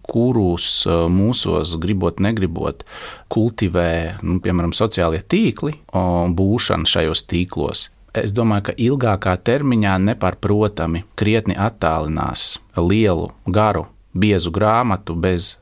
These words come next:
attēliem, kā to informācijas uztveres, uh, vienību. Attiecīgi,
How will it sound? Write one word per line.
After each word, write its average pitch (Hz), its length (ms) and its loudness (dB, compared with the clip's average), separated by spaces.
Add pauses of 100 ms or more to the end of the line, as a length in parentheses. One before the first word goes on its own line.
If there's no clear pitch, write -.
(140)
attēliem, 180 840 -2
kā 127 340 0
to 117 440 0 (100)
informācijas 98 680 0
uztveres, 110 500 0 (100)
uh, - 340 -4
vienību. 85 600 -2 (200)
Attiecīgi, 85 760 -2